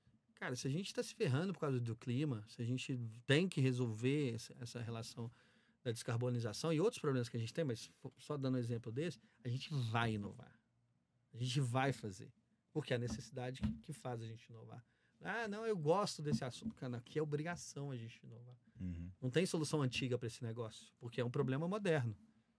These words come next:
Speaker 1: Ele não vem antigo. Ele vem, né? Vem, vem somando, somando,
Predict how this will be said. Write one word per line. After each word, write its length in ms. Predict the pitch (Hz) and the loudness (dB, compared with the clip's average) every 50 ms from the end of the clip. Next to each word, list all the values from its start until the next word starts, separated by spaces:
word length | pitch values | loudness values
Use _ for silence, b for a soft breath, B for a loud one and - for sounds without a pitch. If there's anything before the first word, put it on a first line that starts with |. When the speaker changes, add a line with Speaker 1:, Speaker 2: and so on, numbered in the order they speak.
| _ _ | _ _
Speaker 1:
Ele 140 | - 107 113 | -4 0 2
não 140 | 127 147 147 | 4 6 6
vem 340 | 143 135 127 190 196 202 190 | 6 6 6 4 4 4 4
antigo. 500 | 160 143 - - - 123 107 101 107 - _ _ _ _ - - _ _ - | 4 4 2 0 -2 -4 -4 -6 -10 -16 _ _ _ _ -20 -20 _ _ -2
Ele 100 | 247 185 | -2 2
vem, 280 | 120 123 127 185 208 | 4 4 4 4 4
né? 180 | 185 143 175 170 | 2 2 2 2
Vem, 300 | 147 127 123 131 131 123 | 2 2 2 2 2 2
vem 200 | 117 123 123 120 | 0 0 0 -2
somando, 480 | 117 - - 131 117 113 117 123 123 120 | -2 -4 -2 0 0 0 2 0 0 -2
somando, 400 | 120 - 127 123 127 151 190 | -2 -4 -2 0 0 0 -2